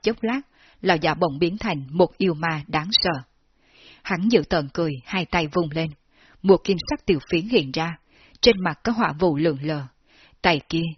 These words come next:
thì cầm một cái túi quỷ dị. Hắn ném hai bảo vật lên trời, trong miệng phát ra những tiếng chú ngữ cổ quái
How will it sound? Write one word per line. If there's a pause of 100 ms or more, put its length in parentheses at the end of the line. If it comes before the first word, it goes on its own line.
thì
cầm
một
cái
túi (100)
quỷ
dị. (680)
Hắn
ném
hai
bảo
vật
lên
trời, (480)
trong
miệng
phát
ra
những
tiếng
chú
ngữ (100)
cổ
quái